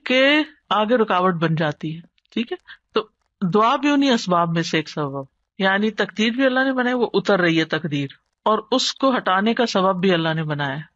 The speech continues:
और वो असबाब में से एक सबब क्या है? ये दुआएं, यानी वो आती है और दुआएं उसको पीछे धकेल देती हैं। अल्लाह ने यानी सिर्फ तकदीर नहीं बनाई, अल्लाह ने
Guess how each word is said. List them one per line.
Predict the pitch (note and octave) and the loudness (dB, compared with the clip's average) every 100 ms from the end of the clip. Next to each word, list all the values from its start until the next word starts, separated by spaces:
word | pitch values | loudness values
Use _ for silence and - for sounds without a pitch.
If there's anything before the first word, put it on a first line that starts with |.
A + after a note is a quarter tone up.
| _ - | _ -6
और | F#3+ G3 | -2 0
वो | G#3+ | 0
असबाब | G3+ F3 F#3 G#3 | 0 0 0 2
में | G#3+ | 0
से | G#3 G#3 | 0 -2
एक | G3+ | 0
सबब | G3+ G3+ G3 | 0 0 -2
क्या | G3 F#3 | -2 -2
है? | G3 G3+ | -2 -2
ये | F3+ | -2
दुआएं, | E3 D3+ D3 D3 _ _ - | 0 -2 -2 -6 _ _ -6
यानी | F#3 F3 F#3 G3 - | 0 0 0 -2 -2
वो | F#3+ B3 | 0 0
आती | - G3 G#3+ C#4+ | 2 -2 0 0
है | D4+ | 2
और | C4 | 2
दुआएं | F3+ G#3 A3+ | 0 0 0
उसको | A#3+ B3 | -2 -4
पीछे | - A#3 A#3 | -4 -2 0
धकेल | F#3+ F3 D3 | 0 0 -2
देती | C#3+ C#3+ - D#3 | -2 -6 -8 -12
हैं। | - _ _ - | -12 _ _ -4
अल्लाह | G#3 B3+ | 0 0
ने | C4+ D4 | 0 -2
यानी | C#4+ A#3+ B3+ | 0 2 2
सिर्फ | C#4+ D#4+ - | 2 0 0
तकदीर | - G3 B3 C4 | -4 0 0 0
नहीं | D4+ | 0
बनाई, | G#3+ F3+ E3+ | 2 2 0
अल्लाह | E3+ F#3 G#3 | 0 0 2
ने | A3 C4 | 2 -2